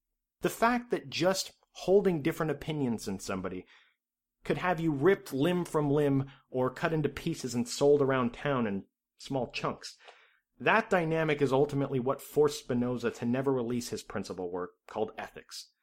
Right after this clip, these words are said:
He died in sixteen seventy-seven.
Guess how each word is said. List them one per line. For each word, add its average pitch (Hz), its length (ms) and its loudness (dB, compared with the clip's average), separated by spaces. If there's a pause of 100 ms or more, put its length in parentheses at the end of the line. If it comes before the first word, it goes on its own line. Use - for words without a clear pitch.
(800)
He 147 140 -8
died 156 320 4
in 139 100 0
sixteen 139 460 -4
seventy-seven. 139 800 -2